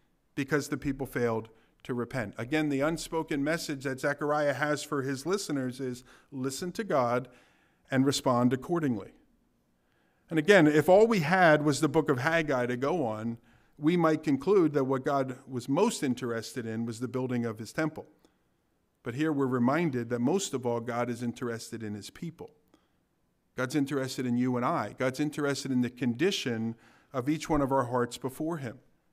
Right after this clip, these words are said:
And so even though the folks were rebuilding the temple, and even though the city of Jerusalem, uh, was being reconstructed, and even though the people were doing all kinds of other good deeds, what God desired most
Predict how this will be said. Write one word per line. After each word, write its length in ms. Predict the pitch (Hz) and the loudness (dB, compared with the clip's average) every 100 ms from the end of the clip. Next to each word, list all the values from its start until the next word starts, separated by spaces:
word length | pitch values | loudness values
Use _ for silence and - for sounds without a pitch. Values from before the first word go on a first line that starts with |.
| _ _ _ _ _ _ _ | _ _ _ _ _ _ _
And 120 | 147 | -2
so 120 | 190 | 2
even 380 | 185 226 202 170 | 2 4 4 4
though 360 | 180 190 151 151 | 6 6 6 4
the 140 | 147 | 0
folks 400 | 147 170 160 - | 0 0 0 0
were 120 | 160 | 0
rebuilding 520 | 147 147 147 147 139 131 | 2 0 2 2 4 2
the 80 | |
temple, 500 | 123 175 185 110 139 - _ _ _ _ _ _ | 0 -4 -4 -4 -6 -12 _ _ _ _ _ _
and 140 | 131 | 0
even 240 | 151 185 180 | 2 2 6
though 140 | 170 | 6
the 100 | 160 | 4
city 300 | 139 208 185 | 2 0 2
of 100 | 160 | 2
Jerusalem, 880 | 131 139 170 208 - 151 139 139 147 - - _ _ _ - | 2 4 4 2 0 2 4 2 0 -6 -20 _ _ _ -10
uh, 240 | 127 117 120 | -4 -2 0
was 200 | 135 120 | -2 0
being 480 | 139 135 131 127 | 0 2 2 0
reconstructed, 920 | 131 151 147 139 127 - 160 170 120 120 | 2 0 2 -2 -2 0 -2 -2 -4 -2
and 140 | 135 | 0
even 240 | 180 202 180 | 0 0 2
though 120 | 170 | 2
the 100 | 156 | 2
people 280 | 175 170 156 | -4 -2 -2
were 100 | 143 | 0
doing 280 | 156 151 | 2 4
all 160 | 143 170 | 4 2
kinds 340 | 175 175 160 | 0 0 0
of 140 | 139 131 | 0 0
other 220 | 147 147 | 0 0
good 340 | 127 135 123 | 0 0 0
deeds, 400 | 123 170 135 123 | -4 -2 -2 -2
what 180 | - 135 | -4 -4
God 260 | 151 160 151 | 0 0 0
desired 540 | 147 139 143 139 135 | -2 0 2 2 0
most 880 | 131 147 247 226 139 147 - - - | 0 2 2 2 0 -4 -6 -10 -14